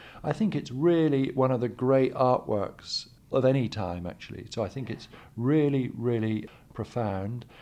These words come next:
And then, I mean, I don't want to, to spoil, uh, things, uh, for the, uh, for, for, for some people who haven't seen the film yet, but it's said that stalkers, these people who guide people through the zone,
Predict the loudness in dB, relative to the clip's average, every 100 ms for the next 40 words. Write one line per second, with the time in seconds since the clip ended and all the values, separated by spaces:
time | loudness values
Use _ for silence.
0 | -20 -20 -14 -4 0 2 4 4 2 0
1 | 0 0 0 2 2 2 -2 -2 -2 -2
2 | -2 -8 -10 -6 -6 -6 2 4 4 2
3 | -2 -10 -20 -12 -4 -4 -4 -4 -4 -4
4 | -4 -8 -10 -8 -8 -10 -8 0 4 4
5 | 2 -2 -2 -4 -6 -10 -20 -18 -12 -8
6 | -8 -8 -10 -10 -8 -4 -4 -4 -6 -4
7 | -2 -2 -4 -4 -4 -4 -6 -8 -4 -4
8 | 2 2 2 0 -4 -2 4 4 2 -4
9 | -4 -6 -6 -8 -4 -4 -2 0 2 0
10 | -4 -6 -6 -4 -2 0 -2 -2 -2 -4
11 | -6